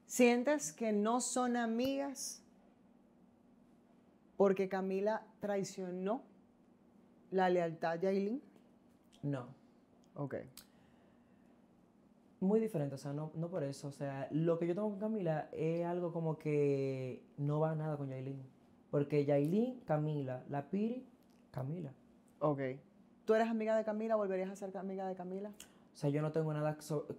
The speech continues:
Speaker 2: nada, nada mal a, a Camila. Camila yo la quiero mucho porque Camila, a pesar de lo que sea, es
Speaker 1: Ujú.
Speaker 2: una chica que es súper responsable, de cualquier ayuda que tú necesites, ella está ahí. Pero Camila tiene algo que no me gusta.
Speaker 1: ¿Qué?
Speaker 2: Que Camila le,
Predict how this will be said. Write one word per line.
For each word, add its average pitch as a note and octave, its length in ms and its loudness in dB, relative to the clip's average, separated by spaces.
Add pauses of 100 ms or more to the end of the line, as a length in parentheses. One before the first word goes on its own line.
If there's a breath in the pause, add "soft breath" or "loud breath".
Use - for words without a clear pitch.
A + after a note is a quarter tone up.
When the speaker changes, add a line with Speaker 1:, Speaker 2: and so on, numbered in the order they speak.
(140)
Speaker 2:
nada, D3+ 600 6
nada D3+ 200 6
mal D3+ 160 4
a, C#3+ 160 4
a C3+ 100 4
Camila. D#3 460 4
Camila C3+ 280 0
yo C#3 100 4
la C#3 80 2
quiero C#3+ 180 2
mucho F3 260 -2
porque D#3 160 2
Camila, C#3+ 260 0
a D#3+ 40 -6
pesar F#3+ 260 0
de A3+ 60 0
lo A#3 80 0
que A#3+ 120 2
sea, E3 200 4
es A3 60 6
Speaker 1:
Ujú. A3+ 80 4
Speaker 2:
una E3 160 2
chica E3 260 2
que D3+ 500 4 (220 loud breath)
es D#3 140 4
súper D#3 240 6
responsable, C#3+ 1120 4
de C#3 120 0
cualquier D#3 400 4
ayuda D3+ 300 6
que C#3 80 2
tú C#3 100 -2
necesites, C3+ 320 -2
ella C3+ 100 0
está C3+ 140 -4
ahí. F3+ 340 2 (580 loud breath)
Pero G3+ 200 8
Camila G#3+ 240 4
tiene A3+ 160 2
algo G#3 160 4
que E3+ 80 4
no D#3 80 4
me D#3 80 0
gusta. C3 400 -4 (100)
Speaker 1:
¿Qué? D3 240 -8 (240)
Speaker 2:
Que E3 100 0
Camila F3+ 400 4
le, F#3 260 0